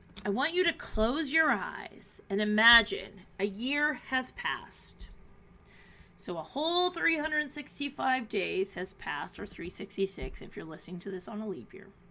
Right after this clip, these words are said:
Who or what you identify as hasn't changed one bit. You're still doing the same job, you're still married to the same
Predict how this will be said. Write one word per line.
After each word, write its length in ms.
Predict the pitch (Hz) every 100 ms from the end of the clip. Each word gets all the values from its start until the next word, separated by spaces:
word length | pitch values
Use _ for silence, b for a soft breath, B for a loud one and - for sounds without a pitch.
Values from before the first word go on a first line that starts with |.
| - - - - - _ - - - - B B B B B
Who 480 | 320 330 381 403 403
or 220 | 381 403
what 320 | 277 262 247
you 160 | 240 262
identify 920 | 240 196 190 190 202 - 143 139 143
as 440 | 117 131 117 - - - -
hasn't 540 | - 220 220 135 131
changed 540 | - 214 196 190 190 240
one 400 | 196 170 180 185
bit. 360 | 135 - - - - -
You're 80 |
still 240 | - - 151
doing 220 | 139 131
the 80 | 113
same 300 | - 123 175
job, 720 | - 294 277 262 254 247 247
you're 100 | 226
still 200 | - -
married 340 | 165 175 156 -
to 120 | 117
the 100 | 107
same 240 | - 185